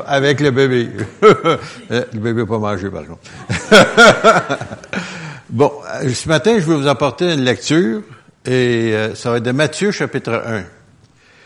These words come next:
Vous allez vous poser la question, où est-ce qu'il s'en va avec ça ? Ben, vous avez raison, vous allez savoir tout à l'heure. Alors, je, Matthieu, chapitre un, et puis, euh,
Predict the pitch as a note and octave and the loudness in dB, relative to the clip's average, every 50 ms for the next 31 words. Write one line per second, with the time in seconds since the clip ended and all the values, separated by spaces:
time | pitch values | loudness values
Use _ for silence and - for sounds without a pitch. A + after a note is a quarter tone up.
0 | _ _ _ _ _ _ - G#2+ F2+ F2 G#2+ C#3 D3 D3 C#3+ A#2 - D3 D3 C#3 | _ _ _ _ _ _ -20 -20 -12 -4 0 0 0 0 0 -4 -4 -4 -4 -2
1 | C3 B2+ - A2+ F#2+ - - G2 - _ _ _ _ _ _ _ - F#3+ A3 G3+ | -2 -4 -6 -10 -12 -12 -16 -18 -18 _ _ _ _ _ _ _ -4 -2 -2 -2
2 | - - - - B2+ A#2 - - C3+ A2+ A2 G#2 G2 F#2+ A#2 G#2+ G#2+ F#2+ F2+ F2 | -2 -4 -8 -8 -6 -6 -4 -4 -4 -6 -6 -8 -6 -6 -4 -6 -6 -8 -10 -14
3 | - - - - E2+ - _ _ _ _ G#2 G2+ F2 A2 A2 G2+ A2 A2 A2+ G#2+ | -14 -14 -14 -14 -14 -16 _ _ _ _ -18 -12 -8 -8 -6 -6 -4 -4 -4 -4
4 | G2 G2 A#2 C3 A#2+ G2 G#2 G2+ - - G2+ G2 F#2+ F2+ - - F#2+ E2 C#2 B1+ | -4 -6 -8 -10 -8 -10 -10 -10 -10 -8 -10 -10 -10 -10 -10 -10 -10 -10 -10 -14
5 | - - - - - - - - - - - _ _ _ _ _ _ _ _ - | -18 -20 -20 -20 -20 -20 -20 -20 -20 -20 -20 _ _ _ _ _ _ _ _ -6
6 | G#2 A#2 A#2+ A#2 A2 G2+ - - - - - - - - - - - - - - | -2 0 0 0 0 -2 -6 -10 -20 -20 -12 -12 -12 -12 -12 -16 -20 -20 -20 -20
7 | - - - - - _ - - - - C3+ D3 C#3+ - - D#3+ F#3+ A3 A#3+ G#3+ | -20 -20 -20 -20 -20 _ -20 -20 -12 -4 -4 -4 -2 -2 -2 0 0 0 -2 -6
8 | D#3+ - - - B2 A2 C3+ B2 - - A#2 G#2+ G2+ - - - - - - A#2 | -10 -12 -12 -12 -10 -8 -8 -10 -8 -8 -10 -10 -10 -12 -16 -20 -20 -14 -10 -10
9 | B2+ F3 A3 A3+ - _ _ _ _ _ _ _ _ _ _ _ _ _ _ _ | -10 -10 -10 -14 -16 _ _ _ _ _ _ _ _ _ _ _ _ _ _ _
10 | _ _ _ _ _ _ _ _ _ _ _ _ - - - A#2 A#2 B2 B2+ B2+ | _ _ _ _ _ _ _ _ _ _ _ _ -20 -16 -10 -6 -2 0 0 0
11 | A#2+ - - - B2 C3 C#3 C3+ C3 B2+ B2 A#2+ A#2 A#2 A2+ A2+ A2 G#2+ A2 | 0 -2 -4 -4 -2 -2 0 0 0 0 0 0 0 0 0 -2 -2 -4 -6